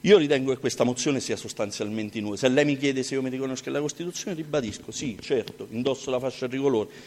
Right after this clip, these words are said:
certo, con grande orgoglio, con grande senso di,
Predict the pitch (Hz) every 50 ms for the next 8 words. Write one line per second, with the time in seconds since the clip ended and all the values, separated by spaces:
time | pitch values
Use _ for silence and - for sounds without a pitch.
0 | - - - - 165 143 113 - - - 117 117 127 135 139 151 147 143 143 143
1 | 139 139 139 139 139 139 170 196 202 196 170 131 123 123 123 123 131 135 143 143
2 | 143 139 131 - 143 135 127 127 - - 135 127 120 120 120 120 117 113 -